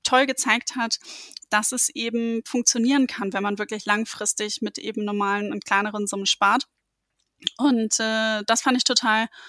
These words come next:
großartig und schön und ich wünsch mir viel mehr Storys davon. Also wer das jetzt hört,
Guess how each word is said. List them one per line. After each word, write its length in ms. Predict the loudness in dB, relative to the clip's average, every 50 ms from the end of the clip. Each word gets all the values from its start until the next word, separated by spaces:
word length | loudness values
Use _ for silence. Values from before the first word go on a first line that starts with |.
| -20 -20 -20 _ _
großartig 760 | -12 -4 0 2 2 2 2 4 4 4 4 4 0 -4 -2
und 120 | 0 2
schön 260 | 2 4 4 4 4
und 100 | 4 2
ich 160 | 0 0 2 2
wünsch 220 | 4 2 4 4
mir 220 | 2 2 0 0
viel 240 | -2 0 2 4 6
mehr 180 | 6 6 6 4
Storys 360 | 4 4 2 0 0 0 -2
davon. 360 | -4 -6 -4 -2 -2 0 0
Also 220 | 0 -2 -2 -2 -4
wer 100 | -4 -4
das 200 | -4 -2 -4 -4
jetzt 280 | -4 -4 -4 -4 -2 2
hört, 340 | 2 4 4 4 2 0